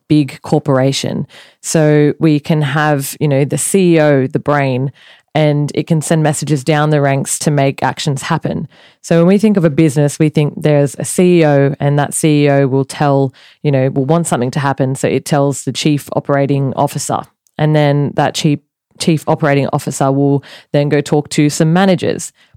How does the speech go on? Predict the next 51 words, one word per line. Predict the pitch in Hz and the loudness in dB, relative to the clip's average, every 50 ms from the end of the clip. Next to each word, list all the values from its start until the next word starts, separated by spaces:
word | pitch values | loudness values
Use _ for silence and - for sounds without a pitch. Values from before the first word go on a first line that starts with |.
| _ - | _ -2
Then | 156 147 151 | 0 2 2
the | 160 | 2
managers | 151 156 165 170 165 160 180 147 | 2 2 2 2 4 2 2 2
will | 156 151 | 0 0
go | 143 147 143 | 0 0 0
talk | - - 151 131 - | 0 0 -4 -2 -2
to | 131 | -6
the | - 135 | -6 -6
staff, | - - - 196 196 196 190 196 190 - - | -6 -2 0 0 2 2 2 2 0 -2 -2
and | - 156 | -2 0
then | 156 151 147 | 2 2 0
the | 151 | 0
staff | - - 170 156 147 151 147 - | -2 0 0 2 2 0 0 -2
either | - 156 139 143 | -2 0 0 0
change | - - - 156 147 143 135 - | 0 0 0 0 0 0 -4 -2
the | - 143 | -2 0
way | 131 135 135 135 135 | 2 2 2 2 2
they're | 127 127 131 | 0 0 0
working, | - 196 208 202 202 - - 196 185 180 175 170 151 | 2 2 4 4 2 2 0 0 2 2 2 2 0
or | - 131 | -2 -2
they | - 135 131 | -2 -4 -6
start | - - - - | -4 -4 -4 -4
a | 175 | -4
project, | _ - - - 180 180 165 - 175 170 165 165 151 - | _ -8 -2 0 0 0 2 2 2 2 2 0 -2 -2
or | - 143 | -6 -4
they | - 127 131 | -2 -4 -4
take | - - 147 - - - | -2 -2 -4 -4 -2 -6
action | 139 143 - - - 147 127 - | -6 -6 -6 -6 -4 -4 -4 -2
on | - 139 135 | -4 -4 -4
something. | - - 143 131 113 - 127 127 - - _ - - - - - _ _ - | -2 -2 -4 -4 -4 -6 -6 -6 -6 -10 _ -20 -20 -20 -20 -20 _ _ -2
But | 156 151 | 0 0
it | 151 143 | 2 0
has | 156 147 - | 0 -2 -2
come | - - 175 170 170 170 170 | -2 0 0 2 2 0 0
from | 160 - 165 156 151 143 | -2 -2 -2 0 0 0
this, | 135 139 143 139 - - | 0 0 0 -2 -2 -4
you | 151 139 | -2 0
know, | 139 135 | 0 0
this | 131 147 139 131 | 0 -2 -4 -6
big | 127 151 156 143 139 - | -2 -2 -2 -2 -2 -6
C | - - 151 143 139 | -2 0 0 2 2
E | - | 2
O | 110 143 139 139 143 139 - _ - _ _ _ - | 2 2 2 2 2 0 -2 _ -20 _ _ _ -4
managerial | 151 151 147 147 143 127 151 151 151 147 147 147 143 139 143 135 131 _ _ _ _ _ _ _ - | -2 0 2 2 0 2 0 2 2 2 2 2 2 2 2 0 -2 _ _ _ _ _ _ _ -2
person | 170 160 143 139 - 160 151 143 | 0 0 0 0 0 -2 0 0
that | 135 - | 0 0
wanted | 156 156 151 147 120 - | 0 2 2 0 -2 -2
to | - - 147 143 139 139 - - | -2 0 2 2 2 2 0 0
make | 156 143 135 135 127 - - - | 0 0 2 0 0 -2 -6 -14
something | - - - 156 143 - - 135 139 - | -12 -4 -4 -4 -4 -2 -6 -8 -8 -6
happen. | 131 - 147 139 - - - 87 - | -4 -4 -4 -4 -4 -6 -8 -6 -8